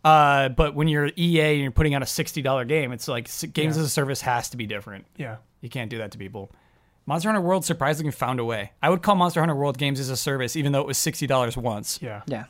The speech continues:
Speaker 1: It's crazy.
Speaker 2: And just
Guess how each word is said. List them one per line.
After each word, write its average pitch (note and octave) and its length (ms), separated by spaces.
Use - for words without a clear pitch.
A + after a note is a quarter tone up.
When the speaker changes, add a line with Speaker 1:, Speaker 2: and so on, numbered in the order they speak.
Speaker 1:
It's - 80
crazy. A2+ 420
Speaker 2:
And G#3+ 180
just - 240